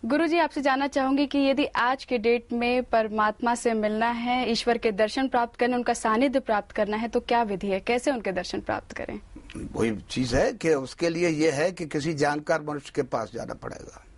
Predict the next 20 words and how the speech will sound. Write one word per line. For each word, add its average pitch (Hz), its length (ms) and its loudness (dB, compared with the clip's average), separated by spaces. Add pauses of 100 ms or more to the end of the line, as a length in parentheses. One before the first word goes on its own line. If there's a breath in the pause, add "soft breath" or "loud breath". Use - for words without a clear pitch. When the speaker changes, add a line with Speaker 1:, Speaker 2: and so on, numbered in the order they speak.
(140)
Speaker 1:
जी। - 160 -12 (800 soft breath)
Speaker 2:
"जानताम 135 720 -2
संगमे 127 680 0
मय", 104 280 -6 (1600 soft breath)
ऋग्वेद 135 480 0
का 127 140 -2
सं-, 117 500 -2 (160)
मंत्र 110 400 -2
है 185 360 -4 (460 soft breath)
कि 170 120 0
जानकार 151 680 0
मनुष्यों 214 400 -2
के 247 120 -2
समक्ष 233 340 -2
पहुंचो, 214 540 -4 (160)
तुम्हें 226 160 2
भी 269 100 4
जना 135 280 0
देंगे 101 320 -8
वो। - 220 -18